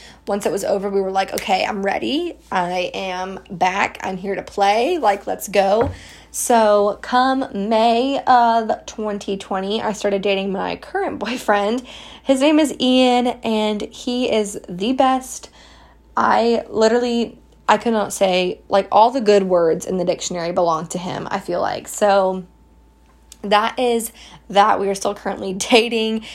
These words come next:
I could not imagine my life without someone, um, like him, without him, not even someone like him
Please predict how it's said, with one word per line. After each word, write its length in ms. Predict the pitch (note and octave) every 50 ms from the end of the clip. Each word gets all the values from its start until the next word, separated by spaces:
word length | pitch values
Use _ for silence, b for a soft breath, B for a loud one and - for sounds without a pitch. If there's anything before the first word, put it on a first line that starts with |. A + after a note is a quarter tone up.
| B B B B
I 400 | - F#3+ F#3 F#3+ F#3+ F#3+ G3 G3 F#3+
could 140 | - A#3+ A3
not 220 | G#3+ G#3 G#3+ -
imagine 320 | G3 G3 F#3+ F#3+ F#3 G3 F#3+
my 140 | F#3+ F#3
life 300 | F3+ F3+ - F#3 F#3+ -
without 300 | - - - D#3+ - -
someone, 580 | - - G3+ G3 F#3 F3+ F3 E3 E3 F#3 G3+ G3 b b b b b b b _ -
um, 300 | G3 F3+ - F2 F2+ F3
like 180 | G3 F3 -
him, 360 | - - G#3+ - - - - -
without 260 | - F#3 F#3+ F#3 F#3
him, 380 | F#3 F3 C#3+ C#3+ - - F3+ F3+
not 200 | - A3+ F#3 G3
even 120 | G3 F#3 F#3
someone 260 | - F#3 F#3 F#3 -
like 180 | - - -
him 340 | - - - - - G3 F#3+